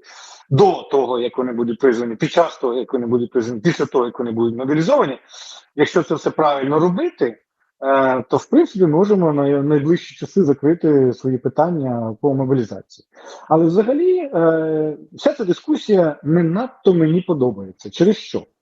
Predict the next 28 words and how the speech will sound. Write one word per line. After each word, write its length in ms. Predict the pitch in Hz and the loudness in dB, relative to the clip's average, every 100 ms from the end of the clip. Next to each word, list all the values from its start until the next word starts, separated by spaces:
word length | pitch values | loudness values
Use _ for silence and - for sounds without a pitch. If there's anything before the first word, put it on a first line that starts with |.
| - - - _ _ | -20 -20 -20 _ _
Через 220 | - 160 151 | 2 2 2
те, 200 | 339 247 | 0 -2
що, 500 | - 214 196 180 185 202 220 226 | 2 2 4 2 2 0 0 -2
через 200 | - 311 | -2 -2
те, 140 | - - | 0 0
що 140 | - | 0
взагалі 320 | 190 185 226 | 0 2 2
оця 280 | 226 160 - | 0 0 -4
бусифікація, 640 | 139 156 160 185 190 - | -6 -6 -4 0 0 2
я 40 | 151 | 0
вважаю, 260 | 147 185 | 2 2
це 100 | 135 | 0
національне 500 | 139 135 151 147 139 | -4 -2 -2 -2 -4
приниження. 500 | 127 127 113 92 101 95 _ _ _ | -4 -4 -6 -12 -20 -20 _ _ _
От 180 | 143 131 | -6 2
реально, 400 | 139 214 180 147 | 4 4 0 0
мені, 220 | 147 180 | 0 0
мені 180 | 160 190 | 2 0
соромно 400 | - 156 131 117 | 2 0 0 -4
за 100 | 120 | -6
свою 260 | - 131 | -4 -4
країну, 440 | 131 170 269 277 151 | 0 0 0 -2 -4
що 180 | - 127 | -4 -2
взагалі 280 | 127 143 | 0 0
у 40 | 180 | 0
нас 220 | 131 - | -2 -6
є 60 | 131 | -6
бусифікація. 800 | 117 - 113 117 - _ - | -6 -10 -16 -16 -18 _ -20